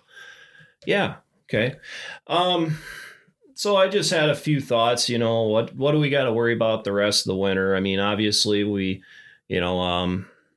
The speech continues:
Brady and I, we've, it's gonna s-, start to be our meeting season, kinda hear what's new and, uh, uh, exciting, kinda do our, kind of our refresher courses here in the next couple weeks. And, and, uh,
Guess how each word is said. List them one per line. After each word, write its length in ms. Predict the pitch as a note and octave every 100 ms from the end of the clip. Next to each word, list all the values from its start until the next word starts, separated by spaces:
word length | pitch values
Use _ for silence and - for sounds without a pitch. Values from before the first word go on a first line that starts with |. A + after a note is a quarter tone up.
| _ _ _ -
Brady 240 | A2 G#2+
and 100 | G#2
I, 200 | G#2 G#2+
we've, 320 | G#2 G2+ - - _
it's 260 | G2+ F#2+ -
gonna 260 | - G#2 F#2
s-, 220 | F2+ - - _ -
start 400 | - A2 G2+ -
to 260 | F#2+ F2+
be 240 | G2 G#2 F#2+
our 280 | F2+ F2+ F#2 - _ B2+
meeting 360 | A2 G#2+ G2
season, 460 | - G2+ F#2+ G#2 G2
kinda 280 | G#2 G2 G2+
hear 220 | G#2+ G2+
what's 380 | G2 G2 - G2+
new 240 | G#2+ G2+
and, 80 | G2
uh, 140 | F#2+ G2+
uh, 180 | G#2 F#2+
exciting, 680 | - - G#2+ G2 F#2+ G2 F#2+
kinda 260 | A2 G2
do 240 | F#2+ G2+ G2
our, 380 | F#2+ F#2+ F#2 - - - - -
kind 160 | G#2
of 80 | G2
our 120 | G2
refresher 600 | F#2+ F#2+ - F#2 F2+ G2+
courses 640 | - F#2 F2+ F2+ F2+ F2+ -
here 180 | F#2+ F#2
in 80 |
the 80 | F2+
next 360 | F2+ F2+ - -
couple 280 | G#2 F#2+ F2+
weeks. 460 | F#2 F#2+ F#2+ - F2+
And, 240 | F#2 - - - - - -
and, 360 | G#2 F#2 F#2 F#2
uh, 320 | F2+ F2+